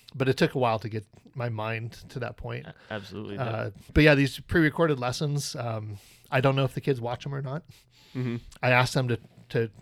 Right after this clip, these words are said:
Speaker 1: take a picture of the notes they took, and they turn those in. So there's this appearance that they're watching them. Um, but it's, yeah, it's kinda hard to know exactly how it's going inside their house.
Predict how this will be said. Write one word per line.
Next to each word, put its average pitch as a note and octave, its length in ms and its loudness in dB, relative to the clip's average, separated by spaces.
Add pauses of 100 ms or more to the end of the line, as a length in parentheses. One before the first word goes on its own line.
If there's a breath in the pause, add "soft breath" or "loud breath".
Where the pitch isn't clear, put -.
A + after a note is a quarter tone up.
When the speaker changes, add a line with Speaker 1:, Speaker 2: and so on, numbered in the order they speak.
(140)
Speaker 1:
take C#3+ 160 -2
a C3 80 0
picture D3 320 2
of A#2+ 80 0
the A2+ 100 -2
notes A2+ 280 -4
they D3+ 120 0
took, D#3 280 -2
and A2+ 100 -10
they A2 60 -10
turn C3 220 -10
those A#2 200 -6
in. B2+ 200 -4
So C3+ 120 -8
there's A#2 240 -6
this G#2 160 -10
appearance C3 480 -6
that D3 100 -6
they're D3 120 -2
watching D#3 340 -8
them. G#3 220 -12 (640 loud breath)
Um, A#2 480 -8 (420 soft breath)
but C3+ 140 -2
it's, C3 220 -4
yeah, B2+ 100 0
it's A#2+ 100 -6
kinda C#3+ 200 -4
hard B2 280 -4
to A#2 100 -6
know A#2 520 -6
exactly A2+ 600 -2
how G#2+ 240 -4
it's G#2 140 -12
going A#2 360 -6
inside A2+ 440 -6
their A2 160 -6
house. A#2 400 -8